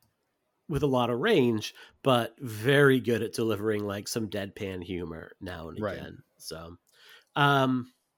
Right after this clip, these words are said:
Speaker 1: also, what a different time it is. I was thinking of John Houseman. We've been, so Houseman's scene
Speaker 2: Oh,
Speaker 1: was,
Speaker 2: God.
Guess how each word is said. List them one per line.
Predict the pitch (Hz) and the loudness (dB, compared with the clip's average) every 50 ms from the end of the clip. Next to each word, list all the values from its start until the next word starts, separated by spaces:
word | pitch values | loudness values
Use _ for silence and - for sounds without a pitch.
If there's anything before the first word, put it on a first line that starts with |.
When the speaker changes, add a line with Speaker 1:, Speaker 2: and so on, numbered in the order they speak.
| _ _ _ _ _ _ _ _ _ _ - | _ _ _ _ _ _ _ _ _ _ -14
Speaker 1:
also, | - 196 - - - 160 | -12 -10 -10 -8 -8 -8
what | 135 135 180 196 | -8 -8 -8 -8
a | 262 | -8
different | 254 - 170 151 - - 131 - - | -6 -2 -4 -2 -2 -2 -4 -4 -6
time | - 120 113 120 120 110 110 | -6 -4 -2 0 0 0 0
it | 92 101 | -2 -4
is. | 107 | -4
I | 113 | -6
was | 113 - | -4 0
thinking | - 185 160 151 131 | 0 2 4 4 2
of | 131 - | 0 0
John | - 135 127 120 117 | 0 -2 0 0 -2
Houseman. | 117 - 101 104 101 - - - 90 82 87 90 | -4 -4 -4 -4 -4 -6 -10 -12 -12 -12 -10 -10
We've | 98 92 98 | -10 -8 -8
been, | 113 113 | -8 -6
so | - - 131 123 117 - - - - - - - | -2 0 2 2 0 0 -6 -14 -20 -20 -8 0
Houseman's | - 185 233 254 247 - 240 208 175 160 - | 4 4 4 4 4 2 0 0 0 0 0
scene | - 156 147 143 139 135 127 123 | 2 4 4 4 4 4 2 2
Speaker 2:
Oh, | |
Speaker 1:
was, | 120 117 | 2 0
Speaker 2:
God. | 110 104 90 90 90 - - - | 0 0 -2 -4 -4 -4 -6 -8